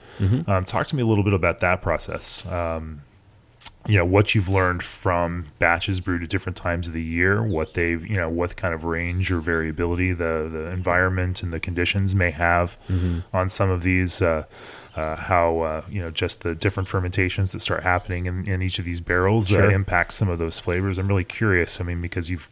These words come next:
Speaker 2: now got quite a few, more than a decade of blending experience,
Speaker 1: Sure.
Speaker 2: take, ta-, you know,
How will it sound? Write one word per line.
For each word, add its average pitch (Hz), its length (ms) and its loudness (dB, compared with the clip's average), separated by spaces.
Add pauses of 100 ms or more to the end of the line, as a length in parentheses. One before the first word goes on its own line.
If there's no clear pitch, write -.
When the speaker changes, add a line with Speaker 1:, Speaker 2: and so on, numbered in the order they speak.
Speaker 2:
now 87 300 0 (100)
got 85 300 0
quite 87 340 -2
a 82 40 -2
few, 87 560 -4
more 95 280 2
than 90 120 0
a 87 60 -2
decade 90 480 4
of 85 220 2
blending 98 360 4
experience, 85 600 0
Speaker 1:
Sure. 107 160 8
Speaker 2:
take, 92 220 4
ta-, 87 240 2
you 101 60 0
know, 90 360 2